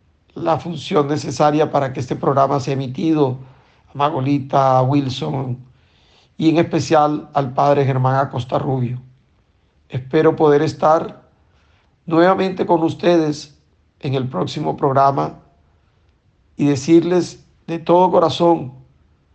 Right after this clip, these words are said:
que la salud la podemos conservar nosotros mismos si queremos que así sea. Que el Espíritu Santo los ilumine a todos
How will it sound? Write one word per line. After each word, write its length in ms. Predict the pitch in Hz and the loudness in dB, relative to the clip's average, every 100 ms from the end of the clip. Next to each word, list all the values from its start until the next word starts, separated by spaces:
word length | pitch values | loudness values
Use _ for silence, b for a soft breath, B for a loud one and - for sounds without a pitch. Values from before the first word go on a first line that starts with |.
| _ _ _ _ _ _ _ _ _ _ _ _ _ _ _ _ | _ _ _ _ _ _ _ _ _ _ _ _ _ _ _ _
que 140 | - | -2
la 120 | 135 127 | 0 0
salud 460 | 143 143 170 190 - - _ _ _ - | 0 2 2 0 -6 -20 _ _ _ -4
la 200 | 139 127 | -4 0
podemos 400 | 143 131 143 131 | 0 0 -2 -2
conservar 680 | 147 127 139 131 131 131 - - | -4 -2 -2 2 2 0 -6 -12
nosotros 560 | 160 156 160 - 147 120 | -12 -6 -2 0 0 0
mismos 540 | 139 120 117 131 - | -2 -4 -6 -10 -18
si 240 | - - 127 | -16 -10 -8
queremos 600 | 151 127 123 123 - - | -6 -4 -4 -6 -10 -16
que 100 | - | -8
así 220 | 135 135 123 | -6 -6 -8
sea. 340 | 135 110 95 _ _ _ _ _ _ _ _ _ _ | -8 -10 -10 _ _ _ _ _ _ _ _ _ _
Que 80 | - | -6
el 80 | 147 | -4
Espíritu 460 | 127 - 160 160 165 | -2 0 2 0 -2
Santo 440 | 180 160 160 156 | 2 0 0 0
los 160 | 156 131 | 0 0
ilumine 460 | 139 135 151 160 | -4 -2 -2 0
a 100 | 151 | 0
todos 680 | - 170 180 185 - - _ | 2 2 2 0 -6 -16 _